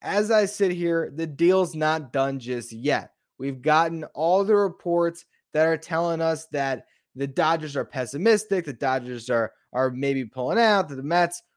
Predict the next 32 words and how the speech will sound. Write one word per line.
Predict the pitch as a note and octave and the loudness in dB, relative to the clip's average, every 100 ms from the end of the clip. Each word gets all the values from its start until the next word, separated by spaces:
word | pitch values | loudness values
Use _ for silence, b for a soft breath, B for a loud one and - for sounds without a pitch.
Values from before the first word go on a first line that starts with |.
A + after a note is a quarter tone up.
| - | 0
are | C3 C3 | 2 2
the | |
front | B2 A3 A3+ | 0 2 2
runners, | G#3 G3 F3 | 2 0 -2
the | D3 | -2
Mets | C#3 B2 | -2 -2
have | F3+ F#3+ F#3 | 2 2 2
'em, | E3 | -2
the | |
Mets | D3 C#3 | -2 -2
have | F3 E3+ | 0 0
'em, | E3 D3+ | 0 0
but | E3 | 2
we | E3 D3 | 2 0
don't | C#3 D#3+ D3+ | 0 0 -2
have | - D3 C#3+ | -4 -4 -4
a | |
deal | B2 C#3 C#3 C3 - _ _ | -4 0 2 2 -2 _ _
in | C#3 D3+ | -4 -2
hand | D3 D3 C3+ B2 | 0 0 -2 0
just | C3+ C3 - | 0 0 0
yet. | C3 B2 A#2+ _ _ | 2 2 0 _ _
We | C#3 C#3 | -4 -4
don't | A#2+ D3+ D#3+ D3+ | 0 0 0 0
have | D3 D3 | 0 0
the | D3 C#3 | 0 -2
official | - - D#3 F#3 E3+ | -2 -4 -2 0 -2
tweet, | - C#3+ C#3 C3+ | -2 -4 -4 -4
"Max | A2+ B2+ C#3+ C#3+ | -6 0 2 0
Scherzer | - C#3+ C3+ C3 B2 - | 0 -2 0 -2 -4 -4
is | C3+ A#2 | -4 -4
definitely | A2 - E3+ E3 F3 D#3+ D#3+ | -10 2 4 4 0 0 -2